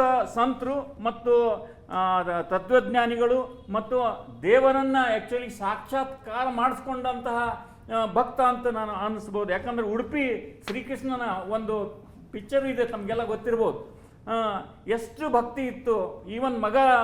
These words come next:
ಎಲ್ಲ ಕೆ-, ಕೆಸರಲ್ಲಿ ತುಳಿದ್ರೂ ಆ ಭಕ್ತಿಯಿಂದ ಅದು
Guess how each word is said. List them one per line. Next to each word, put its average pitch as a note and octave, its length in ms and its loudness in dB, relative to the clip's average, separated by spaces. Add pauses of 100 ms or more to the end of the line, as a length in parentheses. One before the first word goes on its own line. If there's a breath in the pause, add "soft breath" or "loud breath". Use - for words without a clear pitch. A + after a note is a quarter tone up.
(340)
ಎಲ್ಲ G#3 280 0
ಕೆ-, G#3 260 -8
ಕೆಸರಲ್ಲಿ G#3 480 -4
ತುಳಿದ್ರೂ B3 600 -2 (460 loud breath)
ಆ G3+ 80 -2
ಭಕ್ತಿಯಿಂದ A3+ 600 -2
ಅದು F#3+ 580 -2